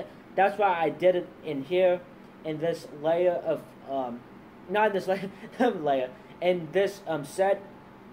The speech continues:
right here is because Dark Tower is action. And guys, Dark Tower is a great movie. I really recommend you guys go see it. Matthew McConaughey did a fantastic job.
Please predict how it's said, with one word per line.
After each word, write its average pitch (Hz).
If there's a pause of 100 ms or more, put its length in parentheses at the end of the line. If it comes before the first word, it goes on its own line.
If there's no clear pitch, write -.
(280)
right 175
here 196
is 180
because 165
Dark 175
Tower 175
is 156
action. 170 (360)
And 202
guys, 240 (600)
Dark 269
Tower 208 (100)
is 180
a 165
great 175
movie. 180
I 160
really 190
recommend 175
you 160
guys 160
go 160
see 170
it. 156
Matthew 175
McConaughey 175
did 160
a 151
fantastic 160
job. 156